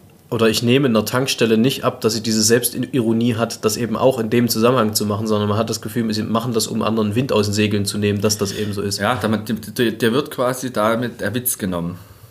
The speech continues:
Speaker 1: Ja.
Speaker 2: Die Coolness des Witzes.
Speaker 1: Mhm.
Speaker 2: Weißt du, was ich gerade sehe? Dass die Kerze tatsächlich, die wir hier anhaben, gar nicht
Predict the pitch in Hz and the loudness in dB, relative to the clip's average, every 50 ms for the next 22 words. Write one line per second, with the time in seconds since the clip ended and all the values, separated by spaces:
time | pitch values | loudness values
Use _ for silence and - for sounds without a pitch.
0 | - - - 98 101 98 - - - - - - - 98 - - 123 123 123 113 | -18 -14 -10 -8 -8 -8 -8 -12 -20 -20 -18 -16 -14 -12 -6 -2 2 2 2 2
1 | 113 107 98 95 92 - - - - - _ - 98 90 - - 101 95 - - | 2 0 0 -2 -2 -6 -8 -10 -14 -18 _ -8 -8 -8 -6 -6 -8 -6 -6 -6
2 | - 92 - - - - - _ - - - - - - - - - - - - | -8 -8 -8 -10 -10 -12 -14 _ -20 -20 -20 -20 -20 -20 -20 -20 -20 -20 -20 -12
3 | - - 107 104 101 101 117 107 110 117 110 - 113 107 101 104 117 117 127 120 | -4 0 0 2 2 0 -2 -4 -4 -6 -6 -2 -2 -2 -2 -2 -2 -2 -2 -2
4 | 110 107 - - 113 104 - - 120 - - 110 113 107 107 113 110 - - 113 | -2 -4 -4 -6 -8 -6 -6 -6 -6 -6 -6 -8 -6 -6 -4 -4 -6 -4 -6 -8
5 | 104 107 - 113 104 104 104 104 90 71 95 107 110 107 107 104 104 98 98 92 | -6 -4 -4 -2 -2 -2 -2 -2 -2 -2 -4 -4 -4 -4 -4 -4 -4 -4 -4 -2
6 | 98 98 98 95 - - - - - | -2 -2 -2 -2 -4 -6 -8 -10 -12